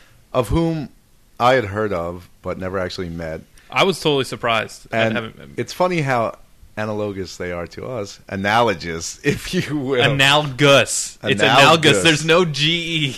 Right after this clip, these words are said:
Speaker 1: Anyway, see, Erin, we'll call her alternate me, <laughs> girl me, maybe,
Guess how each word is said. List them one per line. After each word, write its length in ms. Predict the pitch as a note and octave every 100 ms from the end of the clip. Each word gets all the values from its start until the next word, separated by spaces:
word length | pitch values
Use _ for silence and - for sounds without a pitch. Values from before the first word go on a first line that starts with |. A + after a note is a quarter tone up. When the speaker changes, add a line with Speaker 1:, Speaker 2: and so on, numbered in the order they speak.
| -
Speaker 1:
Anyway, 400 | A#2+ B2 F#2 E2+ - - - -
see, 400 | - C#3 A#2+ - - - - - -
Erin, 520 | C3+ E3 A#2+ E2+ G2 F#2+ - - - - - - A#2+
we'll 140 | A#2+
call 280 | E3 E3+ C3+
her 200 | B2+ A2+
alternate 520 | A#2 A#2 B2 A2+ G2+
me, 520 | F#2+ A2+ G#2 F#2+ A#2 - - - - - - C5+ C6+ C6
<laughs> 800 | - G#3+ - - - - A#2+
girl 380 | A2+ D3+ D#3 D3
me, 420 | B2 A2+ G#2+ A2 A2
maybe, 500 | A2 A2+ G#2+ G#2+